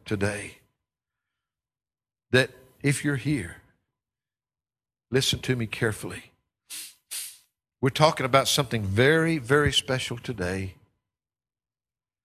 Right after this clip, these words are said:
that if you don't have Jesus Christ in your life and heart, you've never experienced it. You've never even tasted of it. Maybe you've wondered sometimes, you know, what,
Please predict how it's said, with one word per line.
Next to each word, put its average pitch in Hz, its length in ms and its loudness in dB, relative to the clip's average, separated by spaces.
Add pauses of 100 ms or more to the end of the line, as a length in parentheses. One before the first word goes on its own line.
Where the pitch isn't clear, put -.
(120)
that 113 100 0
if - 280 -6
you 135 120 0
don't 160 180 2
have 143 160 0
Jesus 113 340 -2
Christ 131 380 -2
in 110 80 -10
your 104 120 0
life 113 280 2
and 95 100 -10
heart, 110 300 -2 (580)
you've 147 240 -2
never 120 420 -2
experienced - 720 -6
it. 90 120 -12 (880)
You've 160 160 -2
never 214 320 2
even 196 220 -2
tasted 175 540 -6
of 92 180 -8
it. 92 100 -18 (1500)
Maybe 208 220 4
you've 185 120 4
wondered 220 360 4
sometimes, 143 580 0
you 165 60 0
know, 160 100 2
what, 165 300 0